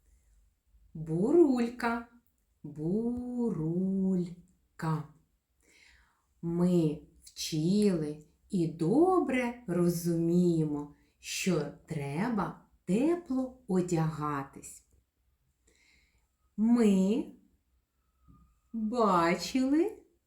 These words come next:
рукавички. Рукавички.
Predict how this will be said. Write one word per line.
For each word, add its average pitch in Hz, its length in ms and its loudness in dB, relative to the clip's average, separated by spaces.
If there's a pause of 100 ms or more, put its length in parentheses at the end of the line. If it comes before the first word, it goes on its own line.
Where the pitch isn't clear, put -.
(300)
рукавички. 214 1900 4 (1300)
Рукавички. 165 1900 0